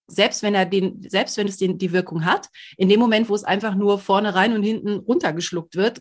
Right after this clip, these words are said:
dann, dann läuft's ja nur ganz kurz an den Zähnen vorbei, ne?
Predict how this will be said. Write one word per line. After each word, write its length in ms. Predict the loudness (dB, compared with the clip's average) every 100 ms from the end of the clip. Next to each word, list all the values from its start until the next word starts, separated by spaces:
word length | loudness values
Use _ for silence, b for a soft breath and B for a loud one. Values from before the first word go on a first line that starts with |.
| _ -6
dann, 220 | -4 -2
dann 220 | -2 0
läuft's 280 | 0 -2 -2
ja 100 | 0
nur 140 | 0
ganz 220 | 0 -2
kurz 180 | -4 -4
an 100 | -2
den 140 | -2 0
Zähnen 260 | -2 -2
vorbei, 420 | -4 -2 -2 -2
ne? 240 | -4 -6